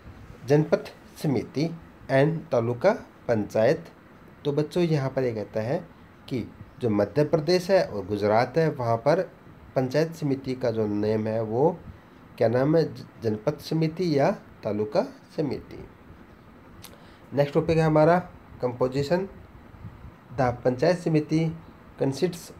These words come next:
of the following। कहते हैं कि इसके जो पार्ट है, पंचायत समिति जो पार्ट है उसी के बारे में यहाँ हम बात करेंगे। All the सरपंच of the पंचायत within the block। कहते हैं कि जितने भी जो सरपंच है उस ब्लॉक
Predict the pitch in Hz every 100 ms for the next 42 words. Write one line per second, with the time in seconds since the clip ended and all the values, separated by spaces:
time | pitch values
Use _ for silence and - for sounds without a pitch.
0 | - 117 104 117 131 135 - 175 113 80
1 | 87 - - 110 127 135 135 131 120 -
2 | 113 117 95 - 107 123 127 139 135 131
3 | 127 110 107 120 117 131 117 104 104 101
4 | 95 95 95 92 95 - 98 95 120 214
5 | - - - - - - - - - 143
6 | 180 190 175 160 - 165 165 - - -
7 | 135 131 131 131 127 131 147 160 - 110
8 | 127 127 117 107 82 98 143 - - -
9 | - - - - 107 139 135 120 131 143
10 | 139 143 139 131 120 139 127 127 127 131
11 | 113 117 117